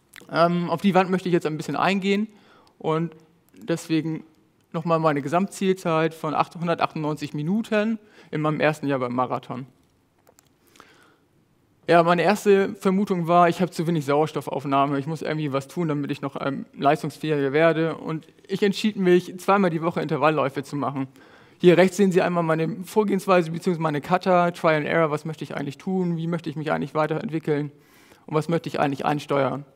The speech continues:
und was habe ich eigentlich gelernt. <clears throat> Gelernt habe ich, dass ich durch das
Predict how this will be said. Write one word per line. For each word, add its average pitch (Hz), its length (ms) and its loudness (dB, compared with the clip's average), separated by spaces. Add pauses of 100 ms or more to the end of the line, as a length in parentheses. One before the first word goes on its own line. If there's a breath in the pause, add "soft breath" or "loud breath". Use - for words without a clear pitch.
(320 soft breath)
und - 160 0
was 180 160 4
habe 160 120 4
ich 156 120 -2
eigentlich 156 240 0
gelernt. 139 500 2 (380)
<clears throat> - 220 -2 (1200 loud breath)
Gelernt 202 300 6
habe 196 160 6
ich, 185 60 4
dass 180 140 2
ich 180 80 -4
durch 190 140 -2
das - 240 -4